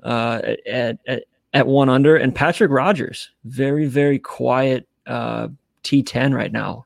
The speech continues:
seventy, seventy-one. Um, and then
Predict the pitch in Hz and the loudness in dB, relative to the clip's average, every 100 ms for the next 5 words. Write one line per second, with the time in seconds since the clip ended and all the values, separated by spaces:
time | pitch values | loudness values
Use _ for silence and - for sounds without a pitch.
0 | - - 131 131 131 - 131 131 123 120 | -10 -2 0 2 0 0 0 0 -2 -2
1 | 120 135 143 _ - - - _ - 120 | -2 -2 -4 _ -20 -20 -20 _ -4 -2
2 | 120 123 120 117 101 _ _ 120 123 127 | 0 0 -2 -6 -10 _ _ -4 -2 -2